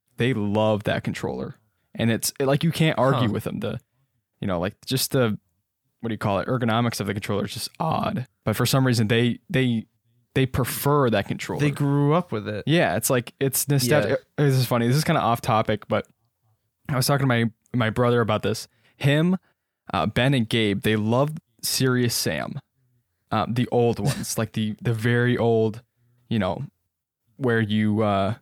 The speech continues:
Speaker 1: you can't zo-, you can't, uh, aim down sights. I don't think the new ones you can do that either. But,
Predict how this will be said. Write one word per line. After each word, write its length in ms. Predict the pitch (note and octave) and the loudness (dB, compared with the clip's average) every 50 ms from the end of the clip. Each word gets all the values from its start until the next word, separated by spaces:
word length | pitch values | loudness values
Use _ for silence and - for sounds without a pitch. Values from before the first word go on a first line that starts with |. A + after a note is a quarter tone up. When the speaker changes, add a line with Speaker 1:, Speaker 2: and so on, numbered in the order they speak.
| _ - | _ -12
Speaker 1:
you 100 | - G#2+ | -12 -10
can't 400 | - - B2+ A2 G2+ - G#2 - | -4 -2 -2 -2 -2 -4 -6 -8
zo-, 200 | B2 A#2 A#2+ - - | -4 -4 -4 -2 -2
you 100 | C3 A#2+ | -4 -2
can't, 240 | - C#3 A#2 - - | 0 0 0 0 -2
uh, 100 | G#2 - - | -6 -6 -4
aim 160 | B2 A#2+ A#2+ | -2 0 2
down 180 | A2 G#2+ A2 A2 | 2 2 0 0
sights. 460 | - - A#2+ A2 A2 A2 - - - - | 0 0 0 2 2 0 -2 -6 -4 -2
I 40 | D3 | -2
don't 120 | F#3+ - | 0 0
think 120 | - D#3+ | -2 -2
the 60 | B2+ A#2 | 0 0
new 100 | A#2+ C3 | 2 2
ones 160 | B2+ A#2+ - | 0 0 -2
you 40 | - | -2
can 80 | A2 G#2+ | -4 -2
do 120 | G#2+ A2 | -2 0
that 140 | G2 G#2 - | -2 -2 -2
either. 300 | - C#3+ C3 A2 - - | -2 -2 -2 -4 -6 -8
But, 260 | - - A#2 G2 - | -4 -2 -2 -2 -4